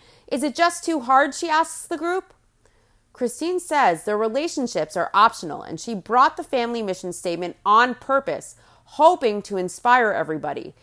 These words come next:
and she doesn't know where everyone is at. Janelle was hoping if they could figure out how to communicate, then it might not seem so hard, because she is hearing that nobody listens, and Christine agrees.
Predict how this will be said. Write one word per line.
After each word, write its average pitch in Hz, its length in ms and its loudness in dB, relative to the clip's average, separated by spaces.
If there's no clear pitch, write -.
and 170 120 -8
she 269 180 -4
doesn't 302 300 0
know 320 240 6
where 190 300 2
everyone 202 340 2
is 170 140 -2
at. 185 400 2
Janelle 294 400 4
was 359 140 -4
hoping 170 360 0
if 180 100 -6
they 247 120 -2
could 247 140 -4
figure 320 320 -2
out 320 180 0
how 277 100 0
to 277 60 0
communicate, 269 640 -4
then 185 100 -4
it 156 100 -6
might 240 300 0
not 302 240 -4
seem 196 300 -8
so 185 200 -2
hard, 180 460 2
because 196 360 -6
she 269 120 -4
is 240 120 -8
hearing 294 440 0
that 202 140 -6
nobody 190 400 0
listens, 160 680 -8
and 190 200 -4
Christine 285 460 -6
agrees. 302 580 -6